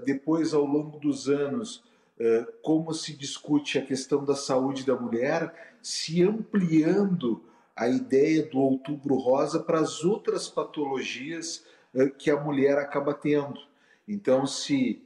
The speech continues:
eh, avançou na questão também do colo do útero, que é uma parte do útero, eh, que se, que uma parte pequena do útero, mas responsável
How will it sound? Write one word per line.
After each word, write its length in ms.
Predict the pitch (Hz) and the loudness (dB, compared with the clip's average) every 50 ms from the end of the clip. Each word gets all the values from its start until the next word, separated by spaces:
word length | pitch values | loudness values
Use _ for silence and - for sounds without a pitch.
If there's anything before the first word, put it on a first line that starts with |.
| - | -6
eh, 160 | 113 117 123 - | -4 -4 -4 -2
avançou 800 | - 123 127 127 - 139 139 139 139 - - - - 160 175 180 | -2 -2 -2 2 2 2 2 2 -2 -6 -6 0 0 2 2 2
na 140 | 165 151 143 | 2 0 -2
questão 460 | - - 139 131 - - 143 135 131 | -2 -2 -4 -4 -4 -4 -2 -2 -2
também 360 | - 139 127 123 127 135 139 | -2 -2 -4 -2 -4 -6 -6
do 120 | 139 135 | -6 -8
colo 320 | - - 131 123 123 127 127 | -2 0 2 2 2 0 -2
do 100 | 147 156 | 0 2
útero, 400 | 147 156 175 170 - 208 - - - _ _ _ - - _ _ _ _ | 4 4 2 2 -2 -10 -16 -16 -20 _ _ _ -20 -20 _ _ _ _
que 100 | - 117 | -4 -2
é 20 | 117 | 0
uma 200 | 113 123 123 123 | 0 0 0 -2
parte 680 | - - - 139 135 147 123 120 - - - - - | -4 -4 -2 0 0 2 0 -2 -2 -6 -8 -8 -8
do 220 | - - 120 120 123 | -8 -8 -6 -4 0
útero, 560 | 135 151 156 - - 123 117 104 104 98 - _ _ _ _ _ _ _ | 0 0 0 0 -2 -2 -2 0 -2 -4 -6 _ _ _ _ _ _ _
eh, 300 | 101 101 101 101 101 98 - | 0 2 2 2 2 0 -4
que 160 | - - 107 | -8 -8 -6
se, 340 | 107 - - - - - - _ _ _ | -6 -6 -8 -10 -14 -18 -20 _ _ _
que 220 | - 110 110 113 | -6 -4 -2 0
uma 180 | 110 110 113 113 | 0 0 -2 -2
parte 380 | - - 131 135 131 - - - | 0 0 -2 -2 -2 -6 -10 -12
pequena 480 | - - - - 147 160 170 175 170 | -12 -14 -2 2 2 4 4 2 0
do 140 | - 135 135 | -2 0 2
útero, 280 | 143 147 - 147 131 123 | 2 2 2 0 0 0
mas 260 | 123 127 131 - - | 0 0 0 0 0
responsável 1000 | 151 147 143 - - 160 151 143 - - 147 131 127 127 117 107 107 107 101 | -2 -2 -2 -2 -4 -4 -4 -4 -4 -2 0 2 2 2 0 0 0 -2 -4